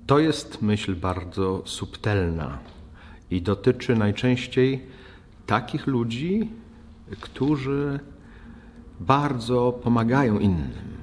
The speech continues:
czynią bardzo wiele dobra. A to rodzi bardzo subtelną nadzieję, że będę jakoś zauważony, że będę jakoś doceniony, że nawet jak czynię wielkie znaki, cuda, wielkie rzeczy,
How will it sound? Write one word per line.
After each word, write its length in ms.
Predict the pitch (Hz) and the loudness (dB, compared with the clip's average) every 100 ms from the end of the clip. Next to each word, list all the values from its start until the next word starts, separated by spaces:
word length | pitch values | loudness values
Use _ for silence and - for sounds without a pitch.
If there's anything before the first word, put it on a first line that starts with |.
| - | -12
czynią 340 | - 104 98 95 | -2 2 2 2
bardzo 340 | 107 110 107 | 0 0 0
wiele 240 | 101 98 104 | 0 0 0
dobra. 500 | 107 101 - - - - - - - - - - - - - - | -2 -4 -8 -10 -12 -16 -16 -18 -18 -16 -16 -18 -18 -18 -18 -12
A 80 | - | -10
to 200 | - 147 | 0 2
rodzi 300 | 165 147 135 | 4 4 2
bardzo 360 | 127 160 147 143 | 2 2 2 0
subtelną 680 | - 120 - 160 156 156 147 | 0 -2 0 2 2 4 4
nadzieję, 680 | 131 110 92 87 82 80 78 - - | 6 4 2 2 0 -2 -4 -8 -6
że 160 | 90 95 | -2 0
będę 560 | 104 101 101 98 101 | 2 4 4 2 0
jakoś 340 | 101 113 135 123 | 0 4 4 6
zauważony, 800 | 123 117 113 101 95 82 78 80 | 6 6 4 2 0 0 -2 -2
że 100 | 85 | 0
będę 340 | 98 98 104 | 0 0 2
jakoś 480 | 107 107 117 107 - | 2 0 -2 -4 -4
doceniony, 880 | 101 107 113 131 120 101 90 87 82 - - - - - - - - - - | -2 0 2 2 4 4 2 -2 -4 -6 -6 -6 -6 -6 -6 -8 -8 -6 -4
że 540 | 90 95 98 101 101 - | -2 2 2 2 0 -2
nawet 440 | 113 131 127 123 | 0 2 0 2
jak 340 | 123 - - | 0 0 -6
czynię 480 | - 135 139 131 131 113 | -2 2 4 2 2 2
wielkie 580 | 120 117 117 127 127 | 2 0 0 0 2
znaki, 500 | 120 123 127 131 - | 2 2 0 -4 -8
cuda, 680 | 107 - 123 120 113 110 110 | -6 -4 -4 -2 -4 -4 -4
wielkie 420 | 98 98 98 98 | 0 0 0 -2
rzeczy, 640 | 85 85 82 - 107 123 | 0 -2 -4 -6 -4 -4